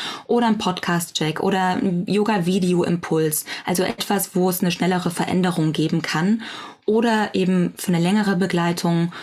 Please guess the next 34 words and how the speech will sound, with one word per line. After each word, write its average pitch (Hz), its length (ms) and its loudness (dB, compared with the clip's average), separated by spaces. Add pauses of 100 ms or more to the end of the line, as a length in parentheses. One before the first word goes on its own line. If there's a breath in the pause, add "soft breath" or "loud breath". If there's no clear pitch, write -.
(280 loud breath)
so - 140 -2
drei 160 240 -4
bis 160 160 -2
sechs 156 240 -4
Monate 190 400 2
meistens, 170 600 0
wo 180 140 2
wir 185 80 2
dann 170 240 0
wirklich 190 340 0
in 170 60 0
der 160 120 0
Tiefe 196 340 0
etwas 165 260 -2
verändern 165 460 0
können. 151 400 -2 (320 loud breath)
Und 170 180 0
das 170 80 -2
mache 160 140 0
ich 165 100 -6
mit 170 140 -2
Online-Sessions 175 840 0
und 156 540 -2 (920 soft breath)
Support 170 480 -2
zwischen - 480 -2
den 151 140 0
Sessions 151 420 -2
mit - 360 -4
D 165 80 0
M, 175 200 0
E-Mails 156 420 0
und 156 120 -2
so 147 140 -2
weiter. 135 400 -2